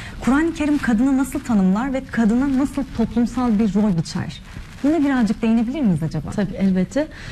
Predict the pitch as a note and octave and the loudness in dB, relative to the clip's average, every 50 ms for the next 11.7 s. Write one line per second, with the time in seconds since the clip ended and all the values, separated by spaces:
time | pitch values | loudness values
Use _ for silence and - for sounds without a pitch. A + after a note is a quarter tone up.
0 | - - - - - A#3 A3 A#3 B3+ B3 B3+ C4 C4 B3+ A3 B3 A3 G#3 A#3+ B3 | -14 -14 -10 -4 0 2 4 4 4 2 2 2 0 2 2 2 2 2 2 2
1 | A#3 B3+ B3+ B3 - B3+ A#3 A3+ B3+ A#3+ G#3+ A#3 A3 A#3 B3 A#3 A#3 - B3+ A#3 | 2 0 -2 -2 -2 0 0 0 0 0 0 0 2 2 2 0 0 0 -2 -2
2 | A3+ - A#3+ A#3 A#3 A#3 A3+ A3 G3+ A#3 A#3 A#3 G#3+ G3+ G3 A#3 A3+ - A#3+ A#3 | -2 -2 0 2 2 2 2 2 2 2 0 0 0 2 2 2 2 2 2 2
3 | A3+ G3 A3+ C4 D#4 - - - - - - - - - - - A#3 G3+ G3 A3 | 2 2 2 0 -4 -8 -12 -16 -16 -16 -16 -18 -18 -8 0 2 2 4 4 4
4 | B3 A#3+ B3 A3+ F#3 F3+ A3 A3 A#3 B3+ B3+ - B3 A3 A3 G#3 A3+ A#3 A3 - | 2 4 4 2 2 2 2 2 2 0 -2 0 0 2 2 2 2 0 0 0
5 | A#3+ A3 G#3+ F3+ G#3 G3 G#3 G#3 G#3 G#3 G#3 F#3+ A#3+ C4+ C4+ C4+ - A#3 A3 A3 | 0 0 2 2 2 2 2 2 2 2 2 2 0 0 -2 -2 -2 -2 0 0
6 | G3+ G3 A#3+ G#3+ A3 A3+ B3+ C4 B3 - - A#3 A3 A3 G#3 F#3 A3+ A3 A3+ A#3 | 0 2 0 0 0 0 -2 -4 -4 -4 -4 -2 0 0 0 0 0 0 0 0
7 | B3+ C4 B3+ A3+ A3 A#3 A3+ A#3 A3+ A#3 - - - - - - - - A3 G#3 | -2 -2 -2 0 0 0 0 -2 -4 -8 -12 -18 -18 -18 -18 -14 -6 -2 0 0
8 | G#3+ A#3+ A#3 - - A#3+ A#3 A#3+ - A#3+ A#3 A#3+ A#3 A#3 G3+ B3 A#3+ G3 A3+ A3+ | 2 0 -2 -2 -2 -2 -2 0 0 0 2 4 2 2 2 2 2 2 2 2
9 | A3+ G#3 A#3 G#3+ B3 A#3 G3+ F#3+ - - - - - - - - - G#3 - - | 2 2 2 2 2 2 2 0 0 -2 -6 -18 -18 -18 -12 -4 -4 -4 -2 -2
10 | - G#3+ G#3 - - G3+ - - - - G#3+ G3+ G3+ A3 D4 D#4 - - - - | -2 -2 -2 0 -2 -4 -4 -4 0 0 2 2 4 2 0 -2 -6 -12 -18 -18
11 | - - - - - - - - A#3+ A#3+ C4 C4 C4 B3 | -18 -18 -18 -18 -18 -18 -12 -4 0 2 2 2 2 0